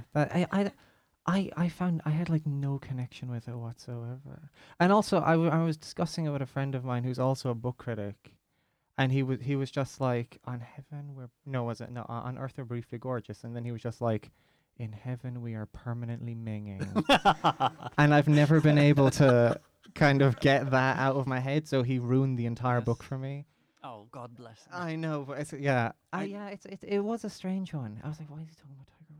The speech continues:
Speaker 2: Woods?
Speaker 1: Yeah.
Speaker 2: What's this all about?"
Speaker 1: I, I, I think maybe I liked the book more than you did 'cause I spent an awful lot of time
Speaker 2: What,
Speaker 1: in
Speaker 2: that
Speaker 1: nail salons. <laughs>
Speaker 2: Oh, yeah, of course. Um,
Speaker 1: <laughs>
Speaker 2: I wanna talk about, um, the kind of aspect of the book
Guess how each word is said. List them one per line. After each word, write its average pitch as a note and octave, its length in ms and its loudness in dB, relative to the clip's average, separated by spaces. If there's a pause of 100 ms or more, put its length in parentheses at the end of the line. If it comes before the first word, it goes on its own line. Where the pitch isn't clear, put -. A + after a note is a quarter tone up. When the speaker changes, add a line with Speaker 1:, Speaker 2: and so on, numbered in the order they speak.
Speaker 2:
Woods? D#3+ 160 -20 (400)
Speaker 1:
Yeah. - 120 -20 (160)
Speaker 2:
What's E3+ 180 -10
this E3 160 -10
all D3+ 100 -8
about?" B2 480 -8 (960)
Speaker 1:
I, C#3 80 -14 (100)
I, E3 140 -12 (300)
I - 20 -8
think G#3+ 240 -14
maybe F3+ 260 -14
I D#3+ 100 -12
liked C3 240 -16
the B2+ 60 -20
book A2+ 180 -20 (280)
more B2+ 160 -18
than A#2 140 -20
you A2 80 -18
did A#2 180 -20
'cause B2 160 -20
I A2+ 40 -20
spent A#2 220 -20
an A#2+ 120 -12
awful A#2+ 200 -12
lot A#2 120 -8
of A#2+ 80 -16
time D#3 120 4
Speaker 2:
What, B2+ 200 4
Speaker 1:
in C3 80 2
Speaker 2:
that C#3+ 120 6
Speaker 1:
nail D3 180 4
salons. C#3+ 600 0 (140)
<laughs> - 120 -4
Speaker 2:
Oh, C#3+ 340 8
yeah, C3 220 6
of A#2 120 0
course. A2+ 340 2 (640)
Um, C3+ 580 -12 (320)
Speaker 1:
<laughs> - 560 -20
Speaker 2:
I D3+ 80 -6
wanna G#3 160 -8
talk G#3 240 -12
about, C#3+ 760 -8 (100)
um, A#2+ 720 -4 (840)
the C#3+ 80 -12
kind F3 240 -8
of F3 100 -10
aspect D#3 420 -12
of C3+ 100 -20
the B2+ 80 -16
book - 380 -14